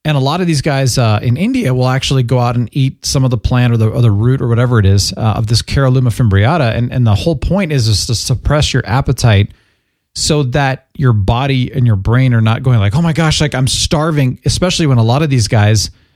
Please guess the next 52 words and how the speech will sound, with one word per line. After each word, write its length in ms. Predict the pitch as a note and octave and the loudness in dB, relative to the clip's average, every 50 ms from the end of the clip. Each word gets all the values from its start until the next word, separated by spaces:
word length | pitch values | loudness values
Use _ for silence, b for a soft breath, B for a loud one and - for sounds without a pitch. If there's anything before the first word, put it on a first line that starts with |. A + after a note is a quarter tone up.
| b b b | b b b
uh, 160 | - G2+ G#2 - | -2 -2 0 2
and 160 | B2+ B2+ B2+ | 2 0 0
it's 140 | B2+ - - | 0 -2 -2
specifically 440 | - C3+ - F#3+ E3+ - - B2+ | -2 0 0 0 -2 -2 -2 -2
talked 280 | A#2 - F3 G#3 - - | -2 -2 -2 -4 -4 -2
about 240 | C3+ G#2+ G2+ - - | 0 0 0 0 0
when 120 | A#2+ A#2+ | 0 2
they're 140 | A#2 A2+ G#2 | 2 2 2
in 80 | A2 A2+ | 2 2
India 260 | A2 A2+ A#2 A#2 A2+ | 2 2 2 2 2
and 100 | A2 G#2+ | 2 2
they 80 | G#2+ G#2 | 0 0
go 160 | F#2+ A#2 A2 | 0 0 2
off 340 | G#2 G2+ G#2 G#2 - - - - _ _ _ _ _ | 2 2 2 0 -2 -6 -10 -10 _ _ _ _ _
for 80 | - A2+ | -10 -8
days, 600 | F#2 F2+ B2 D3+ D#3 G#2+ E2+ F2+ F#2+ - - - _ _ _ _ _ _ | -2 0 0 2 2 2 2 2 0 -2 -4 -8 _ _ _ _ _ _
there's 220 | C3 B2 A#2+ A2 | 0 0 2 2
not 140 | D3 C3+ B2+ | 2 0 2
a 40 | B2 | 2
lot 220 | A#2 A#2 A2+ A2 | 2 2 2 2
of 140 | G2+ G2 F2+ | 0 0 0
food 400 | - E3+ B3 A#3 - - F#2 - _ _ _ _ | -2 -4 -4 -2 -4 -6 -8 -10 _ _ _ _
for 100 | - B2 | -2 0
whatever 280 | A2 A2+ G#2+ G#2+ G2 F#2+ | 2 2 2 2 2 2
reason. 380 | F#2 G2 G2 F2 - - - b b b b b b b | 2 2 0 0 -2 -6 -8 b b b b b b b
Um, 300 | - G2 G2+ G2+ G2 G2 - | 0 2 2 4 2 2 2
and 120 | - G#2+ | 0 -2
so 160 | - - B2+ | 0 0 0
they'll, 260 | G#2 A#2 A2+ A2 A2+ A2 | 2 2 2 2 2 2
they'll 340 | - A#2+ A2 G#2+ - - _ _ | 2 2 0 0 -2 -6 _ _
take 240 | - C#3+ C#3+ C3+ | 0 0 0 0
this 220 | - C#3 A2+ - - | 0 -2 -2 0 0
with 240 | A#2+ B2 B2+ - - | 0 0 0 0 0
them 180 | B2 A#2 A2 | 0 2 4
and 100 | A2 G#2+ | 4 4
they'll 260 | G#2+ G#2 G#2 G#2 G#2 | 4 2 2 2 0
help 280 | G#2 - C3 B2+ A#2+ - | 0 0 0 -2 -2 -2
to 80 | - A2 | -4 -2
suppress 400 | - - - - B2+ A2+ G#2+ - | -2 -2 -2 0 0 0 2 2
their 120 | G#2+ G2+ | 2 2
appetite, 420 | G2+ G#2+ - - - - A2 G#2 - | 2 2 2 0 0 2 0 0 0
but 120 | - D#3 C#3 | -2 -2 -2
still 260 | - - - B3 G#3 | -2 -2 0 0 0
allow 300 | E3+ D#3+ D#3 D3 D3+ D#3 | 2 2 2 2 2 2
them 160 | C#3+ C3+ B2 | 2 0 0
to 60 | A2 | 0
survive. 520 | F#2+ - G#2+ F#2+ F#2 A2 A#2+ G#2 F2+ F#2 F2 G2 | 0 -2 -2 -2 0 0 0 0 0 -2 -2 -2
So 80 | - A2 | -2 -2
it's 140 | A2 - - | -4 -2 -2
not 140 | C3+ B2 | 0 0
like 180 | G2 A#2+ A#2+ - | 0 0 0 0
they're 240 | - G#2+ G2 F2+ | 2 2 2 2